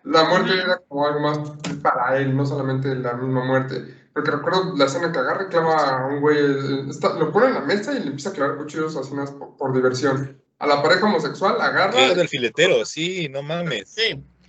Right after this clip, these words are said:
Speaker 1: a la pareja homosexual lo coloca tal como estaba en una foto.
Speaker 3: Sí.
Speaker 1: A unos güeyes en el parque los dejan en los juegos, ahí colgados, o con marcas, como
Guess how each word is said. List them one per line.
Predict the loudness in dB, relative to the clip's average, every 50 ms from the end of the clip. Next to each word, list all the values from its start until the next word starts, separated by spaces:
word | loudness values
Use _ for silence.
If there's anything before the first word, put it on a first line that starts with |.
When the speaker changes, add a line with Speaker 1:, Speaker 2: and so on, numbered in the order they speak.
| -14 -6 -2
Speaker 1:
a | 0
la | 0 2
pareja | 2 2 2 2 0
homosexual | -2 -2 -4 -4 -2 0 0 0 0
lo | -2 -2
coloca | 0 0 0 2 2 2 2 2
tal | 2 2 2 0
como | -2 -4 -6 -6
estaba | -4 -2 -2 -2 0 -2
en | -2 -2
una | -2 -2 0 0 -2 -2 -4 -4
foto. | -4 -4 -4 -4 -6 -6
Speaker 3:
Sí. | -6 -8 -10 -12 -20 -20 _ _ _ _ _ _ _ -2
Speaker 1:
A | 0 2 4 4 6 6 6 6 4 4 0
unos | 0 0 0 0 2
güeyes | 2 0 0 0
en | 0 -2
el | -2 0 0
parque | 2 2 2 0 -2 -2
los | -2 0 2
dejan | 2 2 2 0 -2 -2 -2
en | -4
los | -4 -6
juegos, | -6 -2 0 0 0 2 0 -2 -2 -2
ahí | -2 -2 -4
colgados, | -4 -6 -4 -2 0 0 2 2 0 0 2
o | 4 4 4 4 4 0 -4 -6 -4 -4 -4 -4 -4 -6 -4 0
con | 0 2 2 2
marcas, | 2 2 2 0 0 -2 -2 -2
como | -2 -4 -4